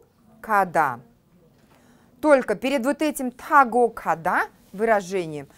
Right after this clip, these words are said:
всегда тоже будет стоять "ыль" и "рыль".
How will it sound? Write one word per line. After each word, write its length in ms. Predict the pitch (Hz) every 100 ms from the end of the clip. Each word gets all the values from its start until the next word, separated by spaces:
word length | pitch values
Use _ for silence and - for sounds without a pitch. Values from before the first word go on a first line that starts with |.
| - _
всегда 380 | - 214 214 330
тоже 280 | 359 294 277
будет 340 | 247 285 233
стоять 600 | - 214 196 233 359 - _ _ _ _ _ 196
"ыль" 460 | 214 254 339 392 _ _ _
и 240 | 214 220 202
"рыль". 400 | 196 170 135